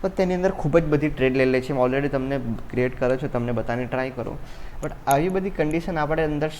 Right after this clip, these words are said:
મેપની અંદર, મેપ યાની કે ચાર્ટની અંદર જોશું,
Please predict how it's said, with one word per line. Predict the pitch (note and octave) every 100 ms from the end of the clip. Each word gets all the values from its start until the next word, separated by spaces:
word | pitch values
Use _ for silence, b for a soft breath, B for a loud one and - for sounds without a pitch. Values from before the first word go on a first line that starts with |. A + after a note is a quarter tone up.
| - -
મેપની | A#2 A#2 A#2+ C#3+
અંદર, | C#3+ C#3 B2+ A#2+
મેપ | B2 C3
યાની | C3+ C3
કે | B2
ચાર્ટની | A#2 G#2+ A#2 C3
અંદર | B2+ A#2
જોશું, | A#2 A#2+ A#2 D#3 D#3